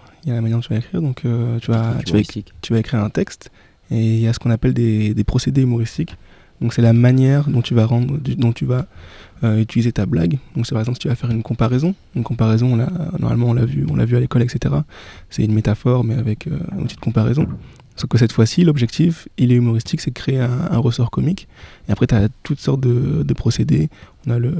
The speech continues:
Speaker 1: le renversement, la personnification, et cetera. Et c'est la, c'est le type de blague que tu vas faire, le type de procédé que tu vas utiliser. Et, euh, ensuite, une fois que t'as maîtrisé ça, t'as écrit ton texte, tout ça, une fois sur scène, il y a aussi l'attitude, comme il a dit juste avant,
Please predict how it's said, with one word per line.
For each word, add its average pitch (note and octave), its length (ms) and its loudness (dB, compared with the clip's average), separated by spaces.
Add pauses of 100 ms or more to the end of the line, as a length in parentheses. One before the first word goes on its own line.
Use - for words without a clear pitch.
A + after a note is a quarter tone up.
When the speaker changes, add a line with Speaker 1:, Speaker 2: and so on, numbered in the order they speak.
Speaker 1:
le D#3+ 140 -2
renversement, B2+ 760 0
la A#2+ 60 0
personnification, B2+ 920 -4
et C3 80 -4
cetera. C3+ 380 -4 (360)
Et C#3 60 -4
c'est - 100 0
la, A#2+ 260 2 (600)
c'est C3+ 100 0
le B2+ 80 4
type - 320 -4
de D3 80 2
blague C#3+ 260 2
que C3 120 -4
tu - 120 -6
vas A#2 80 0
faire, E3 200 -4
le D3+ 40 0
type D#3 140 -6
de C#3 60 -2
procédé C#3 340 -2
que - 60 -6
tu - 80 -12
vas C3+ 80 -2
utiliser. C#3 440 -2 (840)
Et, A#2 240 4
euh, G#2+ 280 2
ensuite, A2 520 0
une A#2 140 2
fois - 160 -2
que - 80 -6
t'as A#2+ 100 -2
maîtrisé A2+ 380 -2
ça, C#3 200 0
t'as - 120 -2
écrit - 160 -2
ton B2+ 140 -2
texte, - 240 -2
tout - 60 -12
ça, - 140 2
une B2+ 160 2
fois B2+ 160 0
sur A#2+ 200 -2
scène, F3+ 280 -2 (640)
il A#2+ 60 0
y A#2 40 4
a A2+ 60 6
aussi A#2 240 4
l'attitude, C3 400 2
comme B2 180 4
il A#2 60 6
a A#2+ 40 8
dit A#2+ 120 2
juste B2 180 -2
avant, C#3+ 240 2